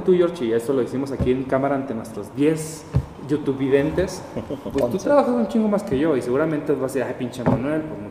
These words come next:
Speaker 1: trabaja todas las horas que yo trabajo".
Speaker 2: Pero es que no va por ahí, güey.
Speaker 1: No, no, digo, o sea, yo sé que no va por ahí, pero tú pudieras decir eso, "No, pinche Manuel, huevonea, porque nomás trabaja ocho horas diarias", por decir algo, ¿no?
Speaker 2: Pero sería un pendejo porque no estás viendo el resto del valor.
Speaker 1: Por decirlo así, ¿no? Entonces,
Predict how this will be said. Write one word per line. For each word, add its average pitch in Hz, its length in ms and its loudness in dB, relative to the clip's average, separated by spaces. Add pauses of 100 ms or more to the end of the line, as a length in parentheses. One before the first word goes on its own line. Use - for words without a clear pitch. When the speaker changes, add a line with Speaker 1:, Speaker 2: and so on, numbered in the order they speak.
Speaker 1:
trabaja 101 340 -10 (180)
todas 98 200 -4
las 98 180 -12
horas 104 180 -10
que - 120 -12
yo 95 80 -8
trabajo". 123 280 2
Speaker 2:
Pero 196 140 6
es 185 60 2
que 185 80 6
no 180 160 6
va 160 180 6
por 139 140 8
ahí, 147 280 4
güey. 123 140 0
Speaker 1:
No, 120 80 0 (220)
no, 170 160 2
digo, 135 180 2
o 104 60 -2
sea, 107 180 -2 (220)
yo 147 100 4
sé 160 100 0
que 170 80 -4
no 175 100 4
va 170 60 -2
por 180 120 6
ahí, 156 260 4
pero 120 200 2
tú - 180 0
pudieras 160 360 6
decir 139 280 -2
eso, 151 240 -4
"No, 113 120 -12
pinche 120 240 -10
Manuel, 143 340 -8
huevonea, 127 580 -4
porque - 200 -4
nomás 139 260 -2
trabaja 160 260 4
ocho 151 160 0
horas 151 160 2
diarias", 104 280 -2
por 156 100 -2
decir 185 180 2
algo, 131 180 2
¿no? 107 60 -4
Speaker 2:
Pero 107 180 6
sería 113 220 2
un 120 80 0
pendejo 131 560 4
porque 123 240 -2
no - 100 -2
estás 120 240 4
viendo 127 220 2
el 120 80 2
resto 120 260 4
del - 120 6
valor. 151 280 6 (340)
Speaker 1:
Por 117 120 -2
decirlo 117 340 -2
así, 117 240 -10
¿no? 120 80 -6
Entonces, 135 380 0